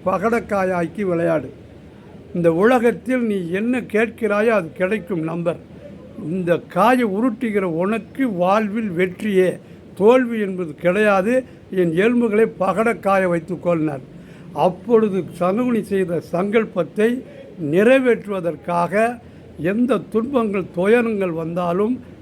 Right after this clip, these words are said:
மனைவி, மக்களை விட்டு அஸ்தினாபுரத்தில் வந்து தங்கி, அந்த குளம் அழிய சங்கல்பம் எடுத்துக்கொண்டு குளத்தை அழித்து காட்டி தன் மரணத்தை சந்தித்தவன் சகுனி. எனவே, இந்த முதல் மரியாதையை பெற்றுக்கொள்ள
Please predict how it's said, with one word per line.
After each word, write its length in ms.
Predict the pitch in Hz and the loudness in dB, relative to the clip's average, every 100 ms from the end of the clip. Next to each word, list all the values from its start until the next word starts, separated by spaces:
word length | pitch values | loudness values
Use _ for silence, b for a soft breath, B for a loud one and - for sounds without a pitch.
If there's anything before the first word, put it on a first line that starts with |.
| - | -12
மனைவி, 560 | 139 160 196 233 240 226 | -6 -2 0 2 2 2
மக்களை 520 | 180 175 - 220 202 | 0 -2 -2 0 0
விட்டு 340 | 175 156 196 | -2 -4 -2
அஸ்தினாபுரத்தில் 840 | 160 156 - 233 233 196 185 175 180 | 0 -2 -2 2 2 2 -4 -4 -4
வந்து 260 | 165 156 - | -4 -4 -8
தங்கி, 560 | 160 156 190 175 226 233 B B B | -6 -4 -4 -2 -4 -4 B B B
அந்த 340 | 135 160 156 143 - | -6 -4 -4 -6 -4
குளம் 340 | 180 240 262 | 2 4 4
அழிய 360 | 220 190 185 175 | 2 0 0 -2
சங்கல்பம் 640 | 165 180 202 214 247 196 196 | -4 -6 -2 0 0 -2 -4
எடுத்துக்கொண்டு 1000 | 180 185 180 190 - 170 156 165 240 240 - - - - - - - - - - - | -2 -4 -6 -10 -8 -8 -2 2 2 2 -10 -20 -20 -20 -20 -20 -20 -20 -20 -20 -12
குளத்தை 540 | - 180 240 180 226 240 | -2 4 4 4 2 2
அழித்து 580 | 160 170 254 269 240 - | 2 2 2 0 -2 -2
காட்டி 500 | 185 196 - 240 233 - | 0 0 0 -2 -2 -2
தன் 320 | 185 185 175 | 0 2 0
மரணத்தை 560 | 147 160 220 254 202 196 185 | -2 2 2 2 0 -4 -2
சந்தித்தவன் 640 | 180 185 175 185 160 147 - | -2 -2 -6 -4 -4 -6 -4
சகுனி. 520 | 165 165 185 220 226 B B B - 139 | -4 0 0 0 -4 B B B -14 -2
எனவே, 580 | 180 240 240 214 190 | 2 2 2 2 2
இந்த 300 | 160 165 165 | -2 -4 -6
முதல் 400 | 151 147 180 247 | -6 -4 0 2
மரியாதையை 720 | 247 208 190 185 175 165 156 135 | 2 0 0 0 0 -2 -6 -4
பெற்றுக்கொள்ள 800 | 175 180 220 180 - 160 156 147 | -4 -4 -8 -8 -4 -2 0 -2